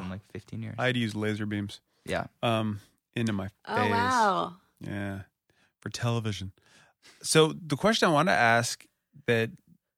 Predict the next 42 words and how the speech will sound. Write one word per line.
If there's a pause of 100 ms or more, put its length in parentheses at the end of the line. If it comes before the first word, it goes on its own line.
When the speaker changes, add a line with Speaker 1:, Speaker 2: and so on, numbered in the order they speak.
(120)
Speaker 2:
is
that, (220)
so
he's,
Jonah's,
like,
super
into
music,
obviously.
I
mean,
we
talk
about
bands
all
the
time
to
the
point
where (400)
if (100)
my
wife
is
sitting
there,
she's
like,
"I'm
gonna
go
elsewhere
because
you're
now
into
a,
a,
like,